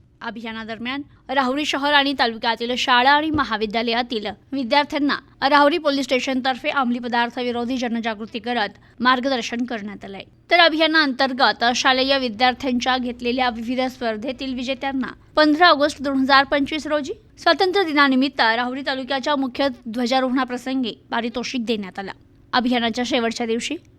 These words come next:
महात्मा फुले कृषी विद्यापीठ राहुरी येथे डॉक्टर सी व्ही रामन बालवैज्ञानिक परीक्षा व कार्यशाळा या कार्यक्रमासाठी राज्यभरातून आलेले बाराशे विद्यार्थी आणि चोवीसशे पालक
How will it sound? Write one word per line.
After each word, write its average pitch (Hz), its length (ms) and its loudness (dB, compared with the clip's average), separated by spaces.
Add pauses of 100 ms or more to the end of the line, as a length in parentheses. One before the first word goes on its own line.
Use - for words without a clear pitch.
(160)
महात्मा 302 400 4
फुले 330 220 0
कृषी 277 280 -4
विद्यापीठ 254 440 -2
राहुरी 247 380 -4
येथे 254 360 -8 (320)
डॉक्टर 285 360 2
सी 370 220 4
व्ही 294 220 0
रामन 247 480 2
बालवैज्ञानिक 240 800 2
परीक्षा 233 460 -2 (140)
व 302 60 0 (100)
कार्यशाळा 214 500 -2 (140)
या 294 100 4
कार्यक्रमासाठी 294 720 2
राज्यभरातून 254 760 -2
आलेले 247 420 -2
बाराशे 226 440 -4
विद्यार्थी 220 540 -10 (240)
आणि 285 260 2 (220)
चोवीसशे 320 400 0
पालक 202 460 -6